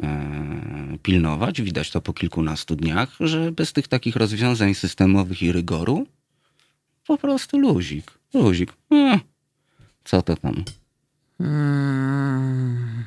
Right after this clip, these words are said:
Speaker 1: Ludzie na nas w, w sklepach włażą. E, no, na tych cudownych kropkach, e, z tymi stópkami tak też ludzie, jedni stoją, inni nie. No i po prostu zaraza to jest, e, to chodzenie w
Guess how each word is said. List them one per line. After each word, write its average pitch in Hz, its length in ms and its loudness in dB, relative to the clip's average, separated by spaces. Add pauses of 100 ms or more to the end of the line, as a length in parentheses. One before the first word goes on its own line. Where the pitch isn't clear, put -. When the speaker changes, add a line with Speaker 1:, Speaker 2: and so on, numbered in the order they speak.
(220)
Speaker 1:
Ludzie 139 360 6
na 127 120 6
nas 104 180 4
w, - 280 -8
w - 60 -8
sklepach 101 480 4
włażą. 90 680 2 (560)
E, 110 240 4 (340)
no, 139 200 6
na 151 140 4
tych - 240 -2
cudownych 107 540 4
kropkach, 92 760 2
e, 85 200 2
z - 100 -12
tymi 90 220 4
stópkami 87 540 0
tak - 220 -4
też - 220 0
ludzie, 80 360 0 (420)
jedni 110 280 6
stoją, 98 360 4
inni 90 300 0
nie. 92 220 0 (280)
No 131 80 6
i 127 60 6
po 113 120 0
prostu 104 340 0
zaraza 101 880 2
to 90 140 0
jest, - 480 -4
e, 90 380 2
to 90 120 2
chodzenie 92 500 2
w - 120 -16